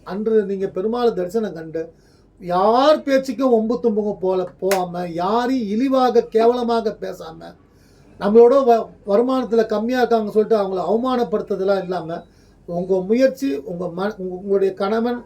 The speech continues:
உங்களுடைய மனைவி, உங்களுடைய குழந்தைகள், உங்களுடைய அப்பா அம்மா, உங்களுடைய எதிர்காலம், அதுக்கு,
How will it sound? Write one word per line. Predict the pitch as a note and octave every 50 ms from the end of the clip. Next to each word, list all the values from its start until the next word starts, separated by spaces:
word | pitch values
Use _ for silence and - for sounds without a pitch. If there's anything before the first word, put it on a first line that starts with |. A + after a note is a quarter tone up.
| - _ _
உங்களுடைய | F#3 F3+ F#3 F#3 F3+ F3+ F3+ F3+ F3 E3+ E3+ E3+ -
மனைவி, | F3 F3+ G3+ G#3+ A3 A3+ A#3 A#3+ - - _ _ _ _ _ _ -
உங்களுடைய | F3+ F#3 G#3 G3 F#3 F#3+ F#3 F#3
குழந்தைகள், | - G3 G#3+ A3+ A3+ A#3 A3 A3 A#3 A#3 -
உங்களுடைய | - F3+ F3+ F#3 F#3 F#3 F3+
அப்பா | E3 E3 E3+ - A#3 A#3
அம்மா, | A3+ A3 A3 A3+ A3+ A3+ A3+ - _ _ _ _ _ _ _ -
உங்களுடைய | F3+ F#3+ G3 F#3 F#3 F3+ F3+
எதிர்காலம், | F#3 F3+ B3+ B3+ A3+ A#3+ A3+ A3 G#3+ A#3 A3+ A#3+ - _ _ _ _
அதுக்கு, | _ - F3 F3 A#3 A3+ - -